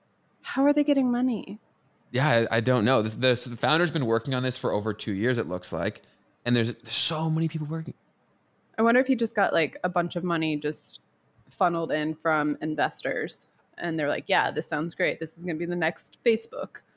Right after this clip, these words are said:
Speaker 2: They, they have so many heads of growth. This is, or growth pe-, people in their growth
Speaker 1: Yeah, yeah,
Speaker 2: team
Speaker 1: yeah.
Speaker 2: is huge. So I, I'm wondering if this is, like,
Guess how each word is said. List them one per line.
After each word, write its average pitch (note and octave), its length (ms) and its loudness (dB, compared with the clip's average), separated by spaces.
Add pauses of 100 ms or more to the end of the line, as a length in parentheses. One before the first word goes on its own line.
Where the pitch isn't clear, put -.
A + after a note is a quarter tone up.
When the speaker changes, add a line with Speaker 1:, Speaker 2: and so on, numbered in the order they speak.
(200)
Speaker 2:
They, C3+ 100 2
they C3+ 100 4
have C#3+ 100 4
so E3 240 4
many F3 180 6
heads B2+ 360 0
of A2 140 0
growth. F#2+ 600 -2 (380)
This A2+ 100 -8
is, G#2 160 -6
or A#2+ 140 4
growth G#2+ 520 0
pe-, G#2+ 160 -2 (400)
people B2+ 160 -4
in B2+ 60 4
their A2 80 4
growth F#2+ 240 2
Speaker 1:
Yeah, F3 80 4
yeah, F3 80 4
Speaker 2:
team F3 100 4
Speaker 1:
yeah. E3 60 4
Speaker 2:
is - 140 -2
huge. A2+ 540 2 (360)
So - 200 -6 (260)
I, C3+ 160 0
I'm C3+ 120 4
wondering G3+ 300 6
if C3 200 2 (340)
this A2 220 -2
is, A2 180 -2
like, - 220 -4